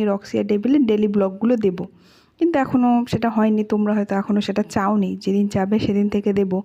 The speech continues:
তো আজকে ভাবলাম ওদের সকালের ব্রেকফাস্টটা তোমাদের সাথে শেয়ার করি। ওরা সকালে কী খায়, সকালটা কীভাবে শুরু হয়। যেদিন আমি একটু তাড়াতাড়ি ঘুম থেকে উঠে যাই, সেদিন আমি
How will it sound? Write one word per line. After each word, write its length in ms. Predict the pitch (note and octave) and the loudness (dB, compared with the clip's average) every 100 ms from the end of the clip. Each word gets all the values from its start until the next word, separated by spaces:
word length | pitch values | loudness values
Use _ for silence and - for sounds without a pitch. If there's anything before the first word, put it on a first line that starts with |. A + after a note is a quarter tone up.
| - - | -8 -14
তো 100 | - B3 | -6 -4
আজকে 200 | A#3+ B3 | -2 0
ভাবলাম 260 | A#3+ A#3 A#3 | 0 0 0
ওদের 180 | A3+ A3+ | 0 -2
সকালের 400 | - G#3 A3 G#3+ | -2 -2 0 0
ব্রেকফাস্টটা 500 | G#3 G#3 G#3 G#3 A3 | 0 -2 -2 -4 -2
তোমাদের 360 | G#3+ G3+ G3+ G#3 | -2 -2 -2 -2
সাথে 200 | G3+ G#3+ | -2 -2
শেয়ার 260 | - G3+ G3 | -2 -2 0
করি। 200 | G3 G3 A3 _ _ - | 0 -2 -4 _ _ -8
ওরা 160 | G3+ G3+ | -4 -2
সকালে 340 | G3 F#3+ G3 | -4 -2 -2
কী 140 | G3+ A3 | -4 -6
খায়, 240 | - G3+ | -4 -4
সকালটা 360 | G#3 G3 F#3+ F#3+ | -4 -4 -4 -4
কীভাবে 300 | G3+ G3+ G3 | 0 2 0
শুরু 240 | G3+ G#3+ G#3+ | 0 0 0
হয়। 180 | G#3 G3+ - - - - - - - | 0 -2 -6 -20 -20 -20 -18 -14 -4
যেদিন 340 | G#3 A3 C#4 D4+ | 0 2 4 6
আমি 180 | C#4 C4+ | 6 4
একটু 200 | C4 - | 4 0
তাড়াতাড়ি 420 | C4 A3 G#3+ A3+ A#3 | 0 0 -2 0 0
ঘুম 180 | A#3 A3+ | 0 0
থেকে 200 | A3 A3 | 0 0
উঠে 240 | A3+ G#3+ A3 | 0 0 0
যাই, 200 | G3+ A#3 D#4+ - - | 0 0 -4 -8 -12
সেদিন 360 | - A3+ B3 A#3+ | -4 0 0 0
আমি 300 | A3 A3 A3+ | 0 2 2